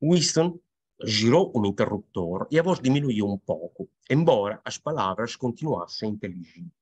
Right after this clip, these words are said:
O volume do instrumento, chamava-se teletela, podia ser regulado, mas não havia como desligá-lo completamente. Winston foi para jun-, foi para junto da janela.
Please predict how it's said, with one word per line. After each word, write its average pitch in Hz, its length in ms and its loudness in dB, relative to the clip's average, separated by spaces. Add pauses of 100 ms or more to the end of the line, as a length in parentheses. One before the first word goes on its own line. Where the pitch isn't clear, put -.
(1040)
O 131 100 0
volume 160 420 4
do 117 80 0
instrumento, 101 680 -4
chamava-se 107 540 -4
teletela, 107 680 -4
podia 185 380 -2
ser 120 320 0
regulado, 107 640 -6
mas 110 220 -6
não 165 180 2
havia 165 300 2
como 113 320 -2
desligá-lo 101 680 -6
completamente. 95 880 -8 (400)
Winston 147 360 2
foi 131 240 2
para 113 180 -4
jun-, 117 260 -4
foi 147 240 -2
para 110 200 2
junto 113 260 -6
da 98 100 -4
janela. 87 480 -8